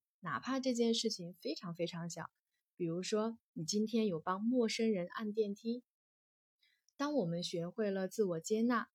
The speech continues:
也就拥有了披荆斩棘的铠甲，即使不够出色，也有能力将不可能变成可能。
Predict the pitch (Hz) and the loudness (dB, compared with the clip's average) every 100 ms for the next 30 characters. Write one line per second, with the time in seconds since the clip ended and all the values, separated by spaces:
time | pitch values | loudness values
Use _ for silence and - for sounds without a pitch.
0 | _ - 180 202 208 269 302 233 160 160 | _ -6 2 2 4 2 2 -2 -2 -6
1 | - - 220 214 208 233 226 170 156 160 | -8 -6 -2 0 2 2 2 -2 -8 -8
2 | 165 185 170 165 185 180 - _ _ _ | -6 -4 -4 -6 -2 -4 -4 _ _ _
3 | 190 214 220 175 160 180 175 196 - 240 | 2 8 10 8 2 -2 2 2 2 0
4 | 240 269 233 - _ - 262 277 170 160 | 0 0 -2 -6 _ 2 2 4 0 -2
5 | 160 208 262 - 185 175 196 320 - 160 | 0 2 0 -2 -6 -6 -4 -6 -4 -4
6 | 156 151 165 - 185 185 202 - 165 151 | -4 -4 -6 -2 -2 -2 -6 -4 -6 -4
7 | 156 | -6